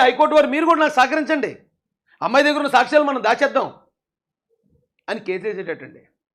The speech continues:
దాన్ని బట్టి అర్థం చేసుకోండి. ఇప్పుడు ఈ కేసులో ఖచ్చితంగా ఇది అలా ఇలా తిరిగి మొత్తం జగన్మోహన్ రెడ్డి గారి జ-, దీనికే చుట్టుకుంటుందండి.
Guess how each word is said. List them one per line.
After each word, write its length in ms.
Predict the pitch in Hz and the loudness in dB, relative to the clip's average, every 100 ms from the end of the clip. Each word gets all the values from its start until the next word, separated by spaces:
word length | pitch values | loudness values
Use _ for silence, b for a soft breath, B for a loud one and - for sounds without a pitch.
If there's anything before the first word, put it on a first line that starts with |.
| _ _ _ _ _ _ _ _ _ _ | _ _ _ _ _ _ _ _ _ _
దాన్ని 200 | 151 165 | -12 -8
బట్టి 140 | 170 196 | -4 -4
అర్థం 160 | 175 196 | -6 -8
చేసుకోండి. 300 | 202 - 139 _ _ _ _ _ _ _ _ _ _ _ _ _ | -10 -12 -16 _ _ _ _ _ _ _ _ _ _ _ _ _
ఇప్పుడు 160 | 190 226 | -8 0
ఈ 40 | |
కేసులో 240 | 220 240 269 | 2 4 2
ఖచ్చితంగా 420 | 226 180 262 262 254 208 - _ _ _ _ _ _ _ _ _ _ - | 0 -2 -4 2 2 2 -4 _ _ _ _ _ _ _ _ _ _ -10
ఇది 120 | 190 185 | 0 4
అలా 120 | 226 254 | 6 6
ఇలా 120 | 262 262 | 6 2
తిరిగి 240 | 262 262 240 | 0 0 0
మొత్తం 220 | 220 226 214 | 0 -2 0
జగన్మోహన్ 360 | 214 226 240 247 | 0 0 -2 -2
రెడ్డి 120 | 240 | -2
గారి 120 | 240 233 | -4 -2
జ-, 400 | 226 214 196 - - _ _ - | 2 4 2 -2 -10 _ _ -14
దీనికే 240 | 170 233 254 | -10 -6 -8
చుట్టుకుంటుందండి. 580 | 214 180 233 208 175 139 | -8 -8 -6 -4 -6 -8